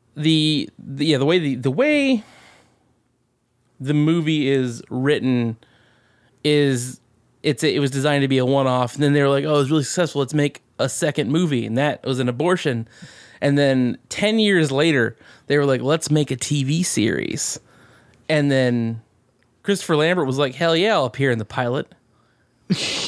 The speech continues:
Speaker 2: Yeah, I will. Oh,
Speaker 1: As,
Speaker 2: like,
Speaker 1: and
Speaker 2: and then
Speaker 1: well,
Speaker 2: he
Speaker 1: it was
Speaker 2: did.
Speaker 1: great. He did. It's actually a fun episode of the show. It's Christopher. L-, so it's, it's a, you meet Adrian Paul, Duncan MacLeod, um,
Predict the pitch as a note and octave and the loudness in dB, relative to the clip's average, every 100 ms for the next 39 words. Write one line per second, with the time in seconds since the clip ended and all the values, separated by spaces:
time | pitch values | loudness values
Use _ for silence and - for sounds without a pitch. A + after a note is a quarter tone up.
0 | C3+ - B2+ D#3+ G#3+ C#3+ A#2+ B2 B2 B2 | -6 -4 -2 0 0 0 2 2 2 2
1 | B2 - _ - F3+ F#3 E3+ D#3+ C3 C3 | -2 -8 _ -4 0 2 2 4 4 2
2 | A#2+ B2+ - D3+ C#3+ C#3+ C#3 C3 C3+ - | 2 -2 -2 -2 2 2 0 -4 -16 -18
3 | D3 - _ _ _ _ _ _ _ _ | -20 -20 _ _ _ _ _ _ _ _
4 | _ _ - D3+ C3+ C#3 F3+ E3+ D3+ A#2 | _ _ -10 -2 2 4 4 4 2 0
5 | - - - - C3+ D#3 D4+ - - G3 | -10 -20 -14 -6 -2 0 -2 -4 -4 -2
6 | F#3 G#3+ B3 - C4+ B3+ A3 A3 A3+ D4 | 0 -2 -2 0 0 0 2 2 2 0
7 | D4+ B3 A#3 B3 - C4 B3 F3+ - A3+ | 0 0 2 -2 0 2 2 2 0 -2
8 | A3 A#3 G#3+ D#3 A3 G#3 G3 - - - | -2 -2 0 0 2 2 2 -2 -20 -20
9 | - - - D#3+ - - - E3 E3 E3+ | -20 -6 -2 -2 -4 -6 0 0 0 2
10 | F3+ F3+ D#3 E3 D3+ D3+ C3 D#3+ D#3 D3+ | 2 0 0 0 0 0 0 2 2 2
11 | C3+ C3+ C#3+ C3 C3 C#3+ C3 C3 D#3 - | 0 0 0 -2 0 0 0 -2 -4 -14
12 | - _ _ _ - B2+ A#2+ A#2 A2+ | -20 _ _ _ -2 0 0 0 -2